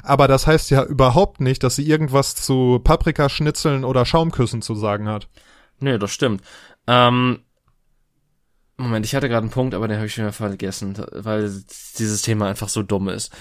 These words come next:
Speaker 2: Ähm,
Speaker 1: <laughs>
Speaker 2: genau,
Speaker 1: Ja.
Speaker 2: pass auf, äh, nämlich, ich, ich finde, man, abseits dessen, äh, dass man solche Leute einlädt, finde ich tatsächlich viel kritischer, sollte man betrachten, dass es diese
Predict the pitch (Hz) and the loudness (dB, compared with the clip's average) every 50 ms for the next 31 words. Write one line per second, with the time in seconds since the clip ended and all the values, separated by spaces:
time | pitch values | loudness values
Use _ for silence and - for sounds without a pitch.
0 | - - - - - - _ _ _ - 120 117 113 113 113 113 113 113 110 110 | -20 -20 -20 -20 -20 -20 _ _ _ 2 4 4 4 4 4 2 0 0 -2 -2
1 | 110 110 110 - - - 208 202 202 220 202 - 208 180 - - 202 - 175 170 | -2 -2 -4 -4 2 2 2 4 4 2 2 2 0 -2 0 -2 -2 2 2 4
2 | 175 170 165 147 - - - - - 131 - - - 170 170 143 - - - 117 | 6 6 4 4 2 -2 -8 -4 0 0 0 4 6 4 4 4 2 -4 -2 2
3 | 135 135 135 139 156 170 165 151 147 - - - 131 - 117 - - - 180 185 | 2 2 4 4 2 2 2 0 -2 -4 -6 -8 -8 -6 -8 -6 0 0 2 2
4 | 180 160 160 156 151 147 143 127 - _ _ _ _ _ _ _ _ - 165 - | 4 4 2 2 2 0 -2 -4 -6 _ _ _ _ _ _ _ _ -2 -2 0
5 | - 185 180 175 160 - - - - 143 147 - - 139 120 110 101 95 87 - | 2 2 4 4 2 0 -2 2 2 2 2 2 -2 -4 -2 -2 -4 -6 -8 -12
6 | _ _ - 110 113 113 113 110 101 123 113 - 135 127 123 131 131 - 139 135 | _ _ -4 -2 0 2 0 0 0 -2 -2 0 -2 0 0 0 0 0 2 4
7 | 131 131 127 - 131 - - - 120 143 160 170 165 151 120 107 104 101 98 95 | 6 6 6 4 0 0 2 2 4 4 4 4 2 2 2 4 4 4 4 2
8 | 95 92 107 - - - - 135 151 175 185 160 135 - 101 110 - - 117 110 | 0 -4 -6 -12 -10 -2 0 2 2 4 2 2 0 0 -2 -6 -6 -6 -6 -4
9 | - 123 110 - - 110 - - - - 160 175 156 - - - 143 - - - | -4 -6 -6 -6 -8 -12 -12 -12 -10 -6 -6 -4 -4 -2 0 0 0 0 -2 -2
10 | 151 135 120 107 113 127 135 139 - 143 139 127 127 120 120 - - - 139 135 | 0 0 0 2 4 4 4 4 4 2 2 2 2 0 -2 -2 0 2 0 0
11 | - - - 117 110 127 120 117 - 131 - - - 127 123 113 117 123 120 113 | 0 -4 -6 -4 -2 -2 -2 -2 -4 -6 -8 -6 -6 -6 -4 -2 0 0 0 0